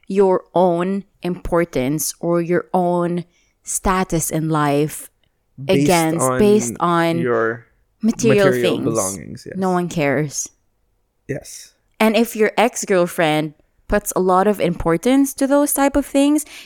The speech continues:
Speaker 1: if she likes this guy because he has his fancy car and you don't, then good riddance to her. You don't need her in your life,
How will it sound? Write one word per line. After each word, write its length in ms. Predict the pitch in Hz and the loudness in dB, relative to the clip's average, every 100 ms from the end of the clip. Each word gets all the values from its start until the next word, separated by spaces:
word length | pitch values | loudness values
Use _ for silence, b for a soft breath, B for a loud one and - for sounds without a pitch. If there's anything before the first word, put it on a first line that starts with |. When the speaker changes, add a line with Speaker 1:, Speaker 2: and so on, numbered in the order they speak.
| - | -4
Speaker 1:
if 200 | 202 - | -4 -4
she 280 | - 226 247 | -4 -2 0
likes 340 | 233 226 - | 2 0 -2
this 220 | 220 214 | -2 -2
guy 260 | - 202 202 | 0 0 0
because 300 | 185 - 180 | 0 -2 -4
he 160 | 220 208 | -2 -4
has 480 | 196 180 175 170 b b _ | -2 0 0 -2 b b _
his 460 | 180 165 160 - - _ _ _ - | 0 0 0 -6 -16 _ _ _ -20
fancy 720 | - - 170 185 240 - 269 | -12 -2 0 0 0 0 0
car 580 | - 220 185 175 190 - | 2 2 4 4 2 0
and 240 | 180 175 185 | 0 0 2
you 180 | 202 | 0
don't, 340 | 185 185 190 190 165 | 2 2 0 -2 -2
then 480 | 180 175 170 180 - b b _ - | 0 2 0 0 -4 b b _ -2
good 220 | 185 160 | -2 0
riddance 600 | 160 135 - 139 - - _ - | 0 -2 -4 -8 -10 -12 _ -8
to 140 | 156 | -4
her. 340 | 139 117 139 - | -2 -4 -6 -10
You 120 | 165 170 | -4 -2
don't 160 | 156 | -2
need 160 | 151 147 | -2 -4
her 120 | 143 | -6
in 140 | 143 | -6
your 120 | 135 127 | -6 -8
life, 400 | - 131 - | -8 -12 -14